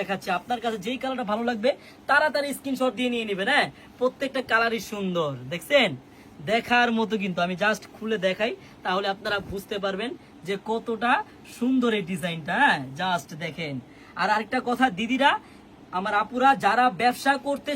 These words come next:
চান, চলে আসবেন কিন্তু আমাদের শপে, হ্যাঁ? আমাদের শপের অ্যাড্রেসটা হলো ঢাকা ইসলামপুর প্যারাডাইস ভবনের দোতলায় চারুলতা কালেকশন। যারা পাইকারি নিয়ে বিজনেস করতে চান অথবা শপে এসে ড্রেস দেখে নিতে চান, চলে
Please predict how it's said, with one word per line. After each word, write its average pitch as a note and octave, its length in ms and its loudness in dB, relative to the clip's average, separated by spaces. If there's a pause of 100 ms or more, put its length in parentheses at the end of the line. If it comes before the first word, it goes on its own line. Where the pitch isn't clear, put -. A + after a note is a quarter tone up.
চান, D4+ 160 2 (460)
চলে D4 180 6 (100)
আসবেন A#3 320 2
কিন্তু A3+ 180 0 (100)
আমাদের A3 320 0
শপে, G#3 300 0
হ্যাঁ? C#4 160 4 (280)
আমাদের A#3+ 440 -2
শপের A#3+ 320 0
অ্যাড্রেসটা B3+ 500 -2
হলো C#4+ 160 6 (460)
ঢাকা A3 300 2 (160)
ইসলামপুর C4 520 0 (400)
প্যারাডাইস B3+ 480 0
ভবনের B3+ 280 -2 (100)
দোতলায় C#4 400 2 (340)
চারুলতা D4+ 480 4
কালেকশন। G#3+ 420 0
যারা A#3 200 6
পাইকারি B3 320 0
নিয়ে C4 200 -4
বিজনেস B3+ 300 -6
করতে B3+ 200 -8
চান C4 140 -2
অথবা A#3 320 -4
শপে A3 360 -6
এসে B3 200 -6
ড্রেস G3+ 180 -2 (100)
দেখে A#3+ 220 -2
নিতে A#3+ 180 -8
চান, C4 120 0 (500)
চলে C#4+ 180 6